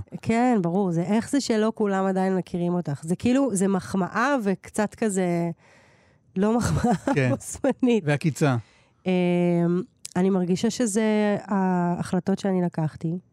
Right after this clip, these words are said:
Speaker 1: והדרך שבחרתי להיות בה, ואני כל הזמן מגיעה לעוד קהל. אני פשוט, אני קצת לייט בלומר.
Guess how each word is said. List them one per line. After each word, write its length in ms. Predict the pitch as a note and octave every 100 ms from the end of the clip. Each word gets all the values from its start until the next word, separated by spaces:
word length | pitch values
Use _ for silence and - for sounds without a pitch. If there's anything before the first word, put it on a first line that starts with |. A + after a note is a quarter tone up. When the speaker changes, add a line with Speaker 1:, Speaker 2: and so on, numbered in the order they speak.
| _ E3
Speaker 1:
והדרך 440 | E3+ D#3+ G3 G3+
שבחרתי 520 | F#3+ E3 F3 E3+ F3
להיות 280 | D#3+ D3+ D#3
בה, 160 | E3+ G3+ - _ _ _ _ _ _ _ -
ואני 460 | D#3+ D3+ F3+ F3+ F3
כל 240 | - A#3+ C4
הזמן 280 | B3 B3+ B3
מגיעה 340 | G3 G3 G3
לעוד 240 | F#3 F3+
קהל. 380 | D#3 F3 E3 D3+ -
אני 120 | F3
פשוט, 260 | - D4 A3
אני 120 | F#3+
קצת 260 | - E4
לייט 220 | A#3 A3+ G#3
בלומר. 420 | F3 G#3 G3+